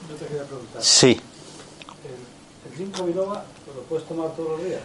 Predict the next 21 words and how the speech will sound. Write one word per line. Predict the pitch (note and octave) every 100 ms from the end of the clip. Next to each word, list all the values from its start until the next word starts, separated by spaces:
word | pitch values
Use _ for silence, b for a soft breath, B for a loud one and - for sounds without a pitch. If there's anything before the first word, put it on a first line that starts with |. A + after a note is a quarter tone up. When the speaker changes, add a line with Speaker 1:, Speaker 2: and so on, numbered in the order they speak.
| - -
Speaker 2:
Vamos | A2 C#3+ F#2 -
a | D#2+
ver, | D2 - -
muy | A#2+ A#2
buena | G2 F#2
pregunta. | F2 E2 E2+ D#2 D2+ -
El | G2 F2+ E2+
ginkgo | A2 F3 F3+
biloba | C3 A2+ D3+ D#3
es | -
una | A#2 G#2+ F2+
gran | G#2 G2+
planta, | - A2+ G#2 - D#2+
es | - A#2
un, | G#2 F#2+ F#2 -
creo | A2 A2+
que | G#2
pertenece, | G#2 - G#2+ G#2+ - G#2
si | -
no | G#2 A2+
hay, | A#2+ A#2